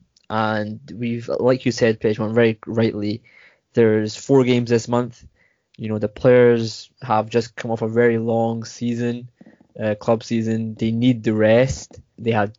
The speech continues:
you know, two tough games against, two tough games,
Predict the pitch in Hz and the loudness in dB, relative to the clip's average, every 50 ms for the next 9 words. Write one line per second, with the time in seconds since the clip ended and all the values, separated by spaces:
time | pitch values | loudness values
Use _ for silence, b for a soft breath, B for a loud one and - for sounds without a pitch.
0 | _ _ - 87 95 78 - - - - 127 117 117 - 120 113 113 - - 113 | _ _ -14 -12 -12 -12 -12 -10 -4 -2 -2 0 2 2 0 0 0 -2 -2 -2
1 | 110 113 113 110 107 107 - 113 107 107 104 - - - - - - - 170 160 | 0 0 -2 -4 -6 -4 -4 -2 -2 -2 -4 -6 -12 -18 -20 -6 -2 -2 -2 -2
2 | - - 170 156 - - - 135 110 117 110 | 0 -2 -2 -2 -2 -4 -6 -6 -6 -6 -8